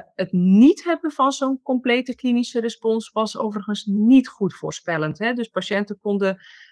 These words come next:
eh, met het niet hebben van een complete klinische respons toch nog alsnog een, eh, pathologische, eh, volledige respons in hun blaas hebben.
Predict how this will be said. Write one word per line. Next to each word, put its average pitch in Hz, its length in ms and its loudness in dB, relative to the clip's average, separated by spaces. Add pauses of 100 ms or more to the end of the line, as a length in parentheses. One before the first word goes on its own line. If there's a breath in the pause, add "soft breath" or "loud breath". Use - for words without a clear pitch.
(140 loud breath)
eh, 190 260 2
met 190 240 0
het 175 140 -8
niet 220 400 8
hebben 233 220 2
van 220 140 -4
een 220 80 -6
complete 220 440 -6
klinische 208 380 -4
respons 202 560 -4 (160)
toch 269 220 2
nog 254 180 4
alsnog 226 500 0
een, 214 200 -4
eh, 202 200 -2 (100)
pathologische, 220 720 0
eh, 196 380 -10
volledige 202 420 0
respons 190 380 -6
in 190 180 0
hun 190 140 2
blaas 185 360 0
hebben. 180 400 -2